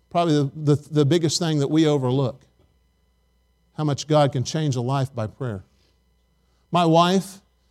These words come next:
is a walking answer to prayer. She's not here today. She has a, a, a migraine, and she's dealing with it right now. She's, hopefully she'll be here tonight.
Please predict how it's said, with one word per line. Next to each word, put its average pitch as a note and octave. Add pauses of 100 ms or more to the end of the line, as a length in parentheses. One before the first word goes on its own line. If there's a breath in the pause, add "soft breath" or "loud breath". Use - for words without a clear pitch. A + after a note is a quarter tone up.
(460)
is C#3
a D#3+
walking D#3+ (120)
answer D3
to B2+
prayer. A2+ (1400)
She's F#3+
not D#3+
here E3
today. D3+
She D#3+
has C3
a, A#2+
a, A#2
a A#2+
migraine, C#3+ (520)
and C3
she's B2
dealing C#3
with C#3
it D3
right C3+
now. C#3+
She's, -
hopefully C#3
she'll C3
be B2+
here B2
tonight. A#2+